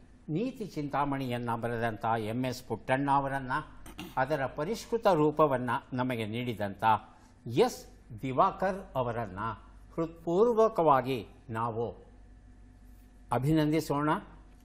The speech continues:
ಜೊತೆಗೆ ಇಂತಹ ಸೊಗಸಾದ ಪುಸ್ತಕವನ್ನ ನಮ್ಮ ಮಕ್ಕಳಿಗೆ ಓದೋದಕ್ಕೆ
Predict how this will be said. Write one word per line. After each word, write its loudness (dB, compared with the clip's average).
ಜೊತೆಗೆ -4
ಇಂತಹ 0
ಸೊಗಸಾದ 4
ಪುಸ್ತಕವನ್ನ -6
ನಮ್ಮ -2
ಮಕ್ಕಳಿಗೆ 2
ಓದೋದಕ್ಕೆ 0